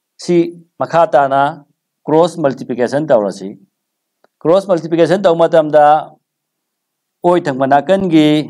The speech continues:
ꯃꯈꯥꯗ ꯂꯩꯔꯤꯕ ꯚꯤ ꯒ ꯌꯦꯠ ꯊꯪꯕ ꯅꯥꯀꯟꯒꯤ ꯃꯊꯛꯇ ꯂꯩꯕ ꯊ꯭ꯔꯤ ꯒ ꯄꯨꯔꯤꯔꯕꯗꯤ ꯊ꯭ꯔꯤ ꯚꯤ ꯇꯥꯔꯅꯤ꯫ ꯑꯣꯏ ꯊꯪꯕꯒꯤ ꯃꯊꯛꯇ ꯂꯩꯕ ꯋꯥꯟ ꯒ ꯌꯦꯠ ꯊꯪꯕꯒꯤ ꯃꯈꯥꯗ ꯂꯩꯕ ꯐꯤꯐꯇꯤ ꯒ ꯄꯨꯔꯤꯔꯗꯤ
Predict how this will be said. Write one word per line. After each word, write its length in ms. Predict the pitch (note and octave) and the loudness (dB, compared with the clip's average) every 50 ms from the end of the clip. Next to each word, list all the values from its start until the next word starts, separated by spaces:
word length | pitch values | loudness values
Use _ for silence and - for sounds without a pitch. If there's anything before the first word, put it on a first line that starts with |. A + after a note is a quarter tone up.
| - - - | -14 -10 -2
ꯃꯈꯥꯗ 460 | C3+ C3 C3 - D3+ D3+ C#3+ C#3 D3+ | -2 -2 -2 0 0 0 2 2 0
ꯂꯩꯔꯤꯕ 380 | E3 E3+ D#3+ D3+ D3 C#3 C#3+ C#3 | 0 0 0 0 2 2 0 0
ꯚꯤ 260 | B2+ A#2+ A2+ C#3+ D3+ D3 C3+ | 0 -4 -8 -6 -6 -4 -2
ꯒ 160 | C3+ B2+ B2+ B2+ C3 | 2 2 4 4 2
ꯌꯦꯠ 220 | C3+ C3+ C#3+ C#3+ C#3+ | 0 -2 -6 -6 -6
ꯊꯪꯕ 200 | C3 A#2 A#2+ A#2 | -6 -6 -4 -4
ꯅꯥꯀꯟꯒꯤ 360 | A#2+ B2 A#2+ D3 D3+ D3 D3 | -4 -4 -4 -4 -8 -6 -6
ꯃꯊꯛꯇ 320 | C#3 B2+ C3+ C3 B2+ C3+ B2+ | -6 -6 -6 -6 -8 -4 -2
ꯂꯩꯕ 200 | B2 A#2 A2+ A2+ | -2 -2 -2 -4
ꯊ꯭ꯔꯤ 200 | A2+ - - D#3+ D3+ | -6 -4 -6 -4 -2
ꯒ 120 | D3+ C#3 | -2 -2
ꯄꯨꯔꯤꯔꯕꯗꯤ 680 | - C3+ A#2+ A#2+ A#2+ A#2+ B2 A#2 A2 B2 A#2 C3+ C#3+ D#3 F3 F#3 F3 - - - _ _ _ _ _ _ _ _ _ _ _ - | -2 -4 -4 -2 0 2 2 2 2 -2 -2 0 2 2 2 0 -2 -10 -20 -20 _ _ _ _ _ _ _ _ _ _ _ -14
ꯊ꯭ꯔꯤ 220 | - D3+ C#3+ C#3 C#3+ D3 D3+ E3+ F3 - F3 - - _ | -8 -4 -2 0 0 2 0 0 -2 -4 -12 -20 -20 _
ꯚꯤ 220 | - B2 A2+ A#2 C3+ C#3 C3 | -16 -12 -8 -6 -6 -6 0
ꯇꯥꯔꯅꯤ꯫ 500 | B2+ A#2+ A#2 A#2 B2 C3 C#3+ D3+ D#3 D#3 D#3+ E3 D#3+ - - _ _ _ _ _ _ _ - | 2 2 4 4 4 2 0 -2 -2 -2 -4 -6 -8 -16 -20 _ _ _ _ _ _ _ -2
ꯑꯣꯏ 160 | C#3+ D3 D3+ | 0 0 0
ꯊꯪꯕꯒꯤ 420 | - C#3 C3+ C3+ C#3+ D#3 F3 F#3 F#3 F3+ E3+ D#3 - - _ _ _ _ _ _ _ _ _ A#2+ A#2 A#2+ B2+ | -2 -4 -6 -6 -4 -4 -2 -2 -2 -2 -2 -6 -8 -14 _ _ _ _ _ _ _ _ _ -8 -6 -6 -4
ꯃꯊꯛꯇ 360 | B2+ C3 C3 - D3+ D3+ D3+ D3 | -2 -2 -2 -2 -2 -2 0 2
ꯂꯩꯕ 220 | C#3 A#2+ A#2+ D3 | 2 2 4 2
ꯋꯥꯟ 300 | D#3 C#3+ C#3 C3+ C3+ C3 B2+ | 2 2 2 2 2 0 -2
ꯒ 120 | A#2+ C3 C3 | -2 -2 -2
ꯌꯦꯠ 200 | B2+ B2+ C#3 C3 B2+ | 0 0 -2 -4 -4
ꯊꯪꯕꯒꯤ 280 | A#2+ A#2 A#2+ B2+ C#3+ | -8 -10 -8 -8 -6
ꯃꯈꯥꯗ 320 | C#3+ C3+ C#3 C3 B2+ A#2+ B2 | -6 -6 -4 -4 -4 -4 -2
ꯂꯩꯕ 180 | B2 C3 C3 B2+ | -4 -6 -6 -8
ꯐꯤꯐꯇꯤ 320 | C3 B2 A#2 - C3 A#2+ | -10 -14 -12 -10 -8 -4
ꯒ 100 | A#2+ A#2 | -4 -4
ꯄꯨꯔꯤꯔꯗꯤ 540 | - A#2+ A2+ G#2+ G#2+ G#2+ A2 G#2+ A#2 C3 | -4 -4 -4 -4 -2 -4 -4 -4 -4 -4